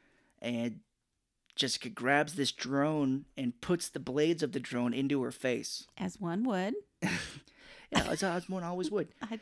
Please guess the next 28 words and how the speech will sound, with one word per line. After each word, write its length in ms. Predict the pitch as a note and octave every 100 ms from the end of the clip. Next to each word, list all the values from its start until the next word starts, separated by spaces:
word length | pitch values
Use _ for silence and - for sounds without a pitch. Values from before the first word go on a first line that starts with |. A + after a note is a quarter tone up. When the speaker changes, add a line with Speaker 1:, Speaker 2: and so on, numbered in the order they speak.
| -
Speaker 2:
this 240 | G3 G#3
is 220 | D4 C4+ -
so 260 | - - B3+
normal. 500 | C4+ A#3 D#4+ F3 D#3+ -
Speaker 1:
And 240 | C#3+ B2+
falls 640 | - - - E3 E3+ E3+
into, 220 | D#3+ D3+ C#3+
like, 240 | C#3+ -
the 80 | B2+
water. 500 | B2 A#2 G2+ G2 - _ _ _ _
Speaker 2:
I 100 | -
don't 160 | F3+ B3+
see 140 | A#3+
why 160 | A#3 A3+
people 260 | C4 A3 A3
are 60 |
giving 240 | A3 A3 A3
Jessica 420 | A3 - B3+ B3+
crap, 380 | A3+ G#3+ C#4 -
man. 180 | -
Speaker 1:
I 80 | -
don't 140 | - C3
know. 180 | B2+
Speaker 2:
She's 160 | B2 A#2
just 100 | A#2
acting 400 | E3 F#3+ B3 G3
normal. 500 | F#3 G#3+ G3+ D3+ D#3+ F3+ - - _ _
Speaker 1:
And 540 | - B2+ B2+ C3 B2+